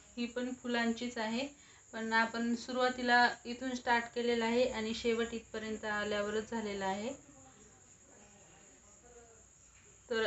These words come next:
एकाच लाईनमध्ये आपण एवढे फुलं विणलेले आहेत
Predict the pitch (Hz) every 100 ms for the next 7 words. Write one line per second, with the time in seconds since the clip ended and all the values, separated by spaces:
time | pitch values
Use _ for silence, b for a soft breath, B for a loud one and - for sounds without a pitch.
0 | 196 240 247 262 262 247 240 240 226 226
1 | 226 226 226 226 226 226 220 220 220 214
2 | 208 202 220